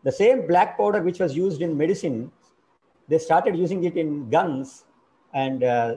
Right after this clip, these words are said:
it's, uh, renamed as gunpowder. And we all know about Alfred Nobel, on whose name, uh, Nobel Prizes are being given. He invented dynamite.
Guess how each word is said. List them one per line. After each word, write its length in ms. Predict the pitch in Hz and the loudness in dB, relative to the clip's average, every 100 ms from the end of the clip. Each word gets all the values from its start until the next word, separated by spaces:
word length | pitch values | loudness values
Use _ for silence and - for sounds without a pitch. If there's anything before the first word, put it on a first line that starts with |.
| - | -6
it's, 440 | 135 - _ - | -10 -10 _ -4
uh, 120 | 131 | 0
renamed 400 | 113 165 175 170 | 0 0 0 0
as 200 | 151 151 - 131 | 0 0 -4 -4
gunpowder. 440 | 131 - 90 - _ _ _ _ _ _ _ _ _ _ 131 | -4 -2 -4 -6 _ _ _ _ _ _ _ _ _ _ -8
And 380 | 127 123 123 | -6 -6 -6
we 120 | 123 160 | 0 4
all 220 | 185 185 | 4 4
know 160 | 175 | 2
about 420 | 180 160 165 160 - | 2 4 2 2 2
Alfred 340 | 147 156 151 | 2 2 0
Nobel, 460 | 135 175 180 127 95 _ _ _ _ _ _ _ _ - | 2 2 2 0 -4 _ _ _ _ _ _ _ _ -2
on 160 | 147 139 | 0 2
whose 280 | 175 175 | 0 0
name, 480 | 151 190 185 135 127 _ _ _ _ _ _ _ _ - | 0 0 0 -2 -8 _ _ _ _ _ _ _ _ -4
uh, 240 | 135 123 | 0 0
Nobel 600 | 120 160 175 170 165 156 - - | 0 0 2 0 0 -4 -10 -4
Prizes 320 | 151 156 160 | -2 0 0
are 140 | 151 123 | 0 0
being 240 | 139 135 | -2 -2
given. 360 | 131 123 95 - - _ _ | -2 -4 -6 -10 -20 _ _
He 260 | 139 147 147 | -2 0 0
invented 460 | 143 143 135 120 | 0 -2 -2 -2
dynamite. 440 | 123 139 139 107 | 0 0 0 -4